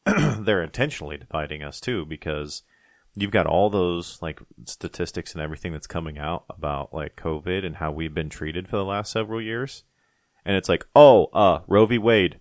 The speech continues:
Roe v. Wade, look at this. Look at, hey, look over here, look over here. Oh, oh, we just sent all this money to the Ukraine. Let's talk about that instead. Let's, no, no, no, no, no, no. Don't look over there. Look over here."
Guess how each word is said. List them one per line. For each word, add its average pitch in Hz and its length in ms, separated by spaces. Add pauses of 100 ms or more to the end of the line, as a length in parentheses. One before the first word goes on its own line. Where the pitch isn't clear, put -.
(100)
Roe 110 160
v. 113 80
Wade, 107 280
look 110 140
at 120 120
this. 117 400 (100)
Look 113 160
at, - 80
hey, 120 160
look 127 240
over 131 160
here, 127 480
look 110 160
over 123 180
here. 120 380 (200)
Oh, 120 300 (300)
oh, 131 180
we 101 140
just 123 200
sent 123 140
all 117 80
this 110 180
money 107 280
to 110 100
the 87 80
Ukraine. 85 480
Let's 92 200
talk 131 220
about 95 260
that 92 180
instead. 85 440
Let's, - 220
no, 117 160
no, 131 100
no, 131 120
no, 131 100
no, 123 140
no. 107 160
Don't 104 180
look 120 140
over 135 160
there. 110 260
Look 98 180
over 120 160
here." 113 300